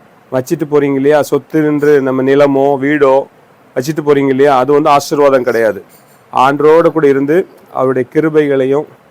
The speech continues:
அவருடைய ஆசீர்வாதத்தையும் நீங்க சம்பாத்தியம் பண்ணி வைக்கிறீங்க பாத்தீங்களா, அது தான் உங்க, நீங்க வச்சுட்டு போகக்கூடிய ஒரு சொத்து உங்க பிள்ளைகளுக்கு. சந்ததி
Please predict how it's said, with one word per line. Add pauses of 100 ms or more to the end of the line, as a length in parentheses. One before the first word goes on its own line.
(240)
அவருடைய
ஆசீர்வாதத்தையும்
நீங்க
சம்பாத்தியம்
பண்ணி
வைக்கிறீங்க
பாத்தீங்களா,
அது
தான்
உங்க,
நீங்க
வச்சுட்டு
போகக்கூடிய
ஒரு
சொத்து
உங்க
பிள்ளைகளுக்கு. (540)
சந்ததி